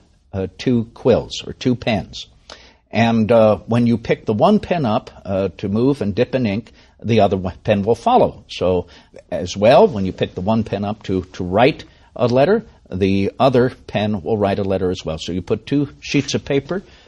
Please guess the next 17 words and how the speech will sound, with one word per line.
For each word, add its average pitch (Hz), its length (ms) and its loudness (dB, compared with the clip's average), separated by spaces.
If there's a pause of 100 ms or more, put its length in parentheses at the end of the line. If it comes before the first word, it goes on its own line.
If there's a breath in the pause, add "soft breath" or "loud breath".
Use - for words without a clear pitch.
uh, 95 100 -6
down 117 320 -2
on 127 260 -4
the 117 80 -4
board, 165 400 4 (340 loud breath)
and 101 200 -6
as 104 240 -2
you're 104 160 -2
writing 117 400 -2
with 117 180 -4
the 113 80 -4
one 117 240 -4
pen, 113 300 -6
you're 104 120 -4
writing 104 320 -2
a, 98 60 -4
a, 95 380 -4